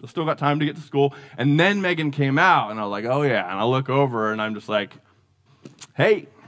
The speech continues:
like, letting you know that I know. And, uh, it wasn't until a day or two later that it came to light that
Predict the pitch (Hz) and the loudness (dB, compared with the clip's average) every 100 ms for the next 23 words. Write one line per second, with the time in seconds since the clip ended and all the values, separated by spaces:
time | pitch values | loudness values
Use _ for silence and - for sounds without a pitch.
0 | - 101 104 - - - - - - - | -8 -4 -4 -8 -20 -20 -20 -20 -20 -20
1 | - - 151 180 202 196 202 214 214 214 | -16 0 2 2 0 0 2 4 4 2
2 | 220 262 262 214 214 143 - - - _ | 0 0 2 2 0 -6 -18 -20 -20 _
3 | _ - _ _ - - _ _ _ _ | _ -20 _ _ -20 -20 _ _ _ _
4 | - - - - - 139 131 131 127 127 | -20 -20 -20 -8 -2 0 0 2 2 2
5 | 123 - - _ _ _ _ _ _ _ | 0 -4 -10 _ _ _ _ _ _ _
6 | _ - 135 170 160 175 185 180 175 160 | _ -20 -4 0 2 2 2 0 0 0
7 | 170 160 151 147 143 143 156 160 156 139 | 2 2 2 2 0 0 2 2 0 0
8 | 151 139 165 175 151 131 127 135 - _ | 2 4 4 4 2 2 0 -4 -14 _
9 | _ - 127 139 131 - - 120 139 139 | _ -2 2 4 2 -4 -14 0 0 2
10 | 160 147 143 143 147 135 120 131 | 2 2 2 4 4 2 -2 -6